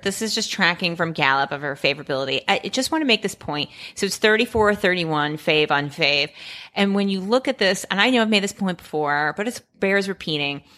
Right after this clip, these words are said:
Don't just look at the fave only, 'cause if you look at the fave versus years past, you're like, "Oh, she was at twenty-one, now she's at thirty-four. Oh my goodness, she's so much more popular." You have to also look at the unfave, which is she's basically even fave, unfave the whole time.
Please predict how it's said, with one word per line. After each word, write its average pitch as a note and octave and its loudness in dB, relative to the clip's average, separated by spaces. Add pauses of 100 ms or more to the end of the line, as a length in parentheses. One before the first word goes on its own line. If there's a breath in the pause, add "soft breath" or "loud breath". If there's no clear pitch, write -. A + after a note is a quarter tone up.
(200 soft breath)
Don't F#3+ 2
just C4 -4
look C4+ -2
at C#4 -6
the C#4 -2
fave F3+ 2
only, D#3 0
'cause E3+ -6
if E3+ -10
you F3+ -2
look G#3+ -2
at A3 -10
the A3+ -2
fave G3 2
versus F3 -2
years G3 0
past, G3+ 0
you're C3+ -2
like, - -6
"Oh, F4 0
she - 0
was F3 -4
at F3 -8
twenty-one, B3 -2
now F#3 0
she's G3+ -2
at G#3+ -4
thirty-four. A3+ -2
Oh - -2
my G#3+ 0
goodness, A3+ 0
she's - -2
so A3+ 2
much G#3+ -4
more G#3+ 0
popular." G#3+ 2 (320 loud breath)
You G3 0
have G3+ 2
to - 0
also F#3+ 2
look G3 -4
at A3 0
the G#3 4
unfave, E3+ 2
which E3 -4
is F#3 0 (300 loud breath)
she's G#3 -4
basically A#3 4
even G#3 2
fave, F#3+ 4
unfave F#3 2
the D#3 2
whole F#3+ -2
time. F#3 2